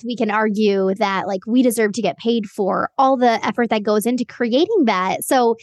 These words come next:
it's just weird how some of that money mindset will pop up and say, like, "No, you know, don't, don't go for a sponsor because, you know, it's better if you don't." But then it's like, "Well,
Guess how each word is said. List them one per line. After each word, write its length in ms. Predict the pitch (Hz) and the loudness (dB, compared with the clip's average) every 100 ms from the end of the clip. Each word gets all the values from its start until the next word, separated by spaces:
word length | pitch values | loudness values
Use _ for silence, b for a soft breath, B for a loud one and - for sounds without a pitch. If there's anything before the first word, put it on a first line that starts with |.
| B B - | B B -6
it's 140 | 285 | -2
just 160 | 427 330 | -2 -2
weird 260 | 233 240 | 0 0
how 260 | 233 233 220 | 0 -2 -2
some 160 | 214 226 | 0 -2
of 80 | |
that 200 | 208 185 | 0 -2
money 320 | 208 202 208 196 | -2 0 0 0
mindset 500 | 180 190 196 240 233 | -2 -4 -2 -2 0
will 140 | 240 | -2
pop 240 | - 233 254 | -2 -2 0
up 280 | 240 269 - B B B | 0 -2 -8 B B B
and 180 | - 226 | -2 0
say, 320 | - 208 202 | 0 0 0
like, 160 | 190 190 | 0 -2
"No, 540 | 226 240 247 233 226 214 214 | 0 2 4 4 2 0 -4
you 140 | 196 226 | -6 -4
know, 160 | 196 | -2
don't, 460 | 185 240 220 220 190 - 214 | -2 0 2 2 -2 -6 -2
don't 200 | 226 214 | 0 0
go 140 | 220 | -2
for 140 | 214 | 0
a 40 | 202 | -4
sponsor 540 | - 185 185 202 190 | -2 -2 -2 -4 -4
because, 720 | 180 170 190 180 175 180 - - _ _ _ - | -6 -4 -2 0 0 -2 -6 -12 _ _ _ -8
you 140 | 262 220 | 0 2
know, 100 | 196 | 2
it's 140 | 190 | -2
better 340 | 190 214 202 | -2 0 0
if 160 | 196 - | -2 -2
you 100 | 202 | -4
don't." 460 | 175 185 165 165 - | 0 0 0 -6 -10
But 140 | 202 | -6
then 140 | 202 185 | -2 0
it's 120 | 175 | -2
like, 180 | 165 - | -4 -4
"Well, 420 | 214 208 196 196 | -2 0 0 -2